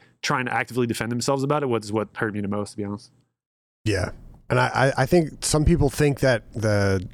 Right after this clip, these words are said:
Speaker 2: Optic guys are, like, people on our side think that he pulled it out on purpose to,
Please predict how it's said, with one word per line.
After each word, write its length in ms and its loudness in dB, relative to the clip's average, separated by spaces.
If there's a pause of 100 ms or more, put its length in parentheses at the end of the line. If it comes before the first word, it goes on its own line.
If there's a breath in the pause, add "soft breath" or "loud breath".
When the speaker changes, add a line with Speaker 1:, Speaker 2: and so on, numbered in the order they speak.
Speaker 2:
Optic 260 0
guys 300 2
are, 80 2
like, 280 -2 (360)
people 240 2
on 100 2
our 140 2
side 260 0
think 300 0
that 100 2
he 140 2 (180)
pulled 240 4
it 60 2
out 220 4
on 120 2
purpose 600 0
to, 260 -2